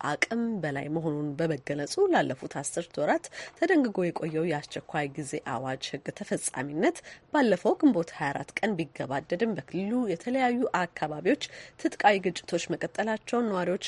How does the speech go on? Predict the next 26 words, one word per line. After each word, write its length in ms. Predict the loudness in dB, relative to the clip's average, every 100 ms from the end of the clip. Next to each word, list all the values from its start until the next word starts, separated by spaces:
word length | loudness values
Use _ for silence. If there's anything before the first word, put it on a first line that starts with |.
| -4
ለአሜሪካ 520 | -2 -2 -4 -6 -8
ድምጽ 280 | -6 -8 -8
ተናግረዋል። 680 | -2 -2 -2 -2 4 4 4 -2 -16 -14 -4
ከክልሉ 420 | 0 2 2 0
ተመርጠው 440 | 4 4 2 0 2
የህዝብ 280 | 2 -2 -6
ተወካዮች 440 | -8 -6 -8 -4
ምክር 260 | -6 -4 -2
ቤት 200 | -2 -2
አባል 280 | -2 -2 -2
የሆኑት 320 | -2 -2 -2 -2
አቶ 200 | -6 -4 -4 0
አበባው 440 | -2 -2 -4 -6 -4
ደሳለኝ 580 | -2 0 0 0 2 2 0 -16 -4
የአስቸኳይ 520 | 0 0 2 2 2
ጊዜ 160 | 2 2
አዋጁ 300 | 0 0 -2 -6 -4
ማብቃቱ 500 | -2 -2 -4 -4 2
የሰብአዊ 440 | 2 0 -4 -2
መብቶች 360 | -4 -6 -8 -8 -10
ጥሰት 340 | -8 -6 -4
እንደሚቀንስ 760 | -2 -2 -2 -4 -4 -6 -6 -8
ቢጠብቁም 560 | -6 0 2 2 4 2 2 -16 -2
በተጻራሪው 720 | 2 2 0 0 0 0 0
እየከፋ 560 | 0 0 -4 -8 -6 -4
መምጣቱ 460 | -4 -4 -6 -6